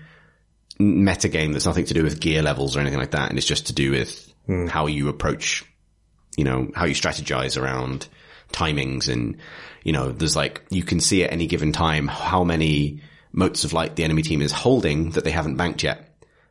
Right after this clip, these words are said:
Speaker 1: So that is a good time to invade. But if you do it right after they, you know what I mean? So there's,
Speaker 2: Mm.
Speaker 1: like, there's a lot, I don't know, I maybe don't need to go into all the granular details, but it's,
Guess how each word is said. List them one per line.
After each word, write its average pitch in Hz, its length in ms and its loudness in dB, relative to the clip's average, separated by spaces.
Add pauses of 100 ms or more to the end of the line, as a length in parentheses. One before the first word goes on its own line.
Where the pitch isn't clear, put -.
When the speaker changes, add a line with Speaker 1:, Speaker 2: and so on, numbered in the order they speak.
Speaker 1:
So - 160 -2
that 107 80 6
is 101 80 4
a - 20 -2
good 82 120 0
time 90 140 4
to 87 60 2
invade. 82 460 0 (400)
But 90 180 2
if 85 200 0
you 85 80 4
do 92 180 4
it 85 300 0
right 87 200 0
after 82 220 -4
they, 80 260 2 (600)
you 104 80 6
know 95 80 6
what 101 80 8
I 101 40 6
mean? 92 120 4
So 95 100 4
there's, 90 140 4
Speaker 2:
Mm. - 20 4
Speaker 1:
like, 87 240 2
there's 98 140 2
a 95 40 4
lot, 95 340 2
I 82 80 0
don't 78 100 -4
know, 73 340 -4
I - 20 4
maybe 87 320 4
don't 82 260 2
need 76 100 2
to - 80 -2
go 82 60 4
into 76 140 0
all 76 60 4
the 73 120 2
granular 78 340 0
details, 76 360 2
but 80 200 2
it's, 73 260 -2